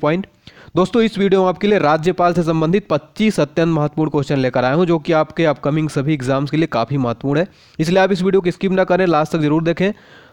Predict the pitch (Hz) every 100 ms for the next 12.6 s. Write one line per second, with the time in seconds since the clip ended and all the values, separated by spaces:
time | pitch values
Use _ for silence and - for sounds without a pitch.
0 | _ 139 170 196 190 185 185 180 180 180
1 | 170 175 170 - 151 156 156 175 190 190
2 | 160 156 156 - 139 - 147 143 143 151
3 | 160 165 139 143 139 139 131 147 143 151
4 | 165 156 139 151 143 156 165 120 139 143
5 | 151 151 160 135 131 131 139 139 135 127
6 | 131 123 135 127 117 139 160 196 _ -
7 | - - - - 143 180 190 190 190 185
8 | 170 175 185 185 185 165 180 160 151 156
9 | 151 156 165 185 160 160 160 147 139 143
10 | 143 151 147 139 147 143 131 139 135 131
11 | 147 151 151 131 127 131 123 123 135 160
12 | 120 117 117 107 - _